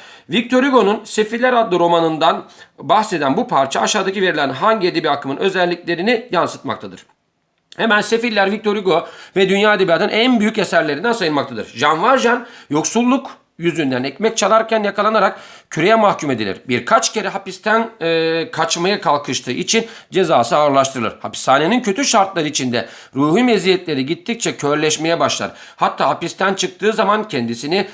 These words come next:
misafir eden iyi yürekli Psikopos Myrtle'ın gümüş takımlarını çalar. Fakat yakalanınca Psikopos Myrtle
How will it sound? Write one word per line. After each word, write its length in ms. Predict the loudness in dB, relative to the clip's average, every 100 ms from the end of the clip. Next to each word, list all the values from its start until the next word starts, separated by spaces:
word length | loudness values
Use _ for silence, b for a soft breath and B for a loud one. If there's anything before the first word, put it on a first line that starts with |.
| B
misafir 480 | -10 -2 0 0 2
eden 360 | 0 2 -2 -4 -6
iyi 180 | -2
yürekli 580 | 2 2 0 -2 -4 -4
Psikopos 560 | -4 -6 -6 -2 -2 -2 B B -6
Myrtle'ın 600 | -2 0 0 0 -2 -2
gümüş 280 | 0 0 0
takımlarını 640 | -4 -2 -2 -2 -2 -4
çalar. 360 | 0 4 2 2
Fakat 360 | -6 -4 -4 -4
yakalanınca 640 | -8 -4 -2 0 0 -4
Psikopos 500 | -4 -8 -4 -2 -2
Myrtle 340 | 0 2 2